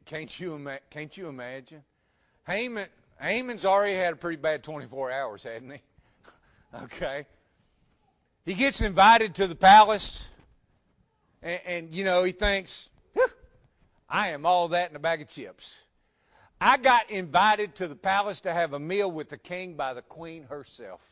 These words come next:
And he thinks, "Boy, I am, I am just high and mighty." And then he finds out that his avowed enemy, he has to honor and lead him around in town going, "Hail to the,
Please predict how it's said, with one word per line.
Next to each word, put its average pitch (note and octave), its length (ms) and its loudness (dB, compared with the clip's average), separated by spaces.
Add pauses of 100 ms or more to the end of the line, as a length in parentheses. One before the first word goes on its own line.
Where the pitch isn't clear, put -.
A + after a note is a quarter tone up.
(1400)
And G3 180 -4
he A#3 80 -4
thinks, G#3 380 -6
"Boy, G3+ 240 2
I G3+ 320 4
am, F3 200 -10
I G3 240 -4
am E3 220 -12
just F#3 420 -8 (420)
high G3 320 -4
and F3+ 120 -10
mighty." G2 380 -10 (1160)
And F3 200 -2
then B3+ 120 2
he C4+ 100 -6
finds G#3 500 0
out E3+ 380 4
that D#3+ 180 -6
his E3 400 -4
avowed D#3+ 840 2
enemy, E3 480 -10 (920)
he A3 160 -6
has G3+ 360 -4
to E3+ 140 -8
honor D3 480 -6 (760)
and D#3+ 180 -8
lead G#3 280 -4
him G3+ 180 -8
around F3+ 360 -6
in D#3 120 -12
town F3 340 -8
going, D3 240 -10
"Hail D#3 480 -6
to D#3 200 -12
the, D3+ 200 -12